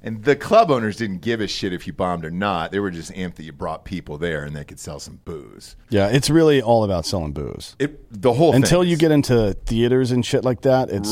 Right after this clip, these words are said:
Speaker 1: Right.
Speaker 2: it's about selling booze.
Speaker 1: Right. If you're looking to get on, like, a Tom Segura level, good luck. I mean, that's
Speaker 2: Yeah.
Speaker 1: an entire lifetime.
Speaker 2: There's, like, fifteen comedians in the world that, that, that sell out. There's,
Speaker 1: Oh.
Speaker 2: like,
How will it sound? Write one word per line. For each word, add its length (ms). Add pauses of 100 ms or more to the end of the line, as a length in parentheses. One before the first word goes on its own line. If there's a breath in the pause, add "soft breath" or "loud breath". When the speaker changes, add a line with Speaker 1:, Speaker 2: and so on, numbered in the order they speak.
Speaker 1:
Right. 120
Speaker 2:
it's 100
about 220
selling 280
booze. 320
Speaker 1:
Right. 300 (320 soft breath)
If 140
you're 100
looking 260
to 80
get 140
on, 100
like, 140
a 80
Tom 300
Segura 400
level, 320
good 240
luck. 420
I 20
mean, 120
that's 180
Speaker 2:
Yeah. 60
Speaker 1:
an 60
entire 420
lifetime. 400
Speaker 2:
There's, 160
like, 260
fifteen 420
comedians 480
in 100
the 40
world 320
that, 160
that, 200
that 160 (220)
sell 220
out. 200 (100)
There's, 240
Speaker 1:
Oh. 0
Speaker 2:
like, 220